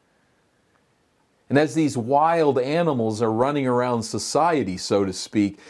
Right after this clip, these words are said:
Israel is merely amused, reveling in the picnic weather of prosperous times. Habakkuk, for his part, is deeply troubled.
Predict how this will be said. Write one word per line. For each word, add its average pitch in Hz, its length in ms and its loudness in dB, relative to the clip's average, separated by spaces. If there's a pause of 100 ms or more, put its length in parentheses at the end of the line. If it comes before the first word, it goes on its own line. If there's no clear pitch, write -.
Israel 151 420 2
is 123 140 2
merely 123 420 2
amused, 135 720 -2
reveling 147 640 2
in 127 120 -2
the 123 80 -2
picnic - 680 -6
weather 131 460 2
of 127 140 -4
prosperous 123 680 -4
times. 120 680 -4 (640)
Habakkuk, 180 680 0
for 139 180 2
his 196 360 0
part, 120 440 0
is 143 200 2
deeply 127 640 0
troubled. 143 600 -4